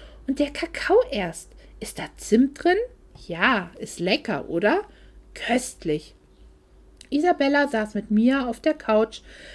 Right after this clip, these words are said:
während Liam die Kinder in Schach hielt, die wie eine Herde wilder Löwen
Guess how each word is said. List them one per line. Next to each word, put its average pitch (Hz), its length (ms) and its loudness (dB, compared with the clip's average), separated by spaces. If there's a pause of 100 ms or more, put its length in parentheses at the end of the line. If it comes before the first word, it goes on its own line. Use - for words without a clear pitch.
(140)
während 214 360 4
Liam 240 340 2
die 320 160 2
Kinder 240 400 2
in 285 80 -2
Schach 220 300 -6
hielt, 285 400 0 (360)
die 359 200 10
wie 311 140 6
eine 214 220 2
Herde 294 520 2
wilder 202 240 4
Löwen 285 600 4